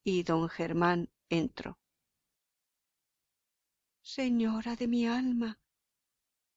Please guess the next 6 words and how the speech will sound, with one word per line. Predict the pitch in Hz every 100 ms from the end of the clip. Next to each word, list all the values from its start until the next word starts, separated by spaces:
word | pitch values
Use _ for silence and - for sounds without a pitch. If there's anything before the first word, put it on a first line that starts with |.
| _ _ _ _ _ -
caballero | - 233 226 226 214 208 208 208
de | 208
mi | 208
corazón, | 202 208 208 208 - 208 202 214 220 _ _ _ _ _ _ _ _ -
mas | 233 240 240 - _ -
esperad, | 247 - - 269 269 254